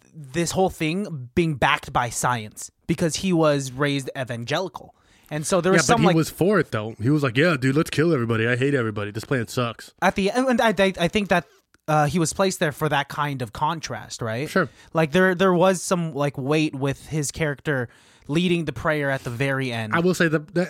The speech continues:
Speaker 2: what we f-, what we find at the dinner table
Speaker 1: Mm-hmm.
Speaker 2: at the end of the film is everybody's honest, true self.
Speaker 1: Yeah.
Speaker 2: Uh, and in fact, even Doctor
Speaker 1: Ugh.
Speaker 2: Oglethorpe says, he's like, "I'm gonna be honest because at this point, why not?"
Speaker 1: Yeah.
Speaker 2: Um,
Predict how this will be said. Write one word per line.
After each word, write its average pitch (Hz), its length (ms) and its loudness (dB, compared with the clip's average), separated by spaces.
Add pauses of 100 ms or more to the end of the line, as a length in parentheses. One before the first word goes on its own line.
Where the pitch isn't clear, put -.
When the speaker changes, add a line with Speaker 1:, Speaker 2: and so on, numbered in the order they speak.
(180)
Speaker 2:
what 160 340 0
we 180 160 2
f-, - 320 -10 (540)
what 170 180 2
we 196 120 4
find 196 400 2
at 175 160 0
the 139 220 2
dinner 156 320 2
table 117 440 -4 (160)
Speaker 1:
Mm-hmm. 127 160 -10
Speaker 2:
at 123 140 2
the 127 180 -2 (100)
end 151 140 2
of 143 60 2
the 131 80 -2
film 127 420 -2
is 135 200 2
everybody's 180 640 0 (420)
honest, 151 400 0 (100)
true 165 280 0
self. - 400 -6 (360)
Speaker 1:
Yeah. 104 240 -8
Speaker 2:
Uh, 143 240 2
and 151 120 2
in 147 80 0
fact, 165 200 0
even 165 420 0 (160)
Doctor 151 340 2
Speaker 1:
Ugh. 147 100 -6
Speaker 2:
Oglethorpe 147 480 2
says, 143 220 0
he's 135 100 -2
like, 127 140 2
"I'm 147 100 2
gonna 151 80 0
be 139 140 0
honest 147 280 -2
because 123 480 -4 (140)
at 123 80 -6
this 127 140 -4
point, 131 220 0
why 120 180 0
not?" 117 280 -2
Speaker 1:
Yeah. 98 280 -8 (260)
Speaker 2:
Um, 120 500 0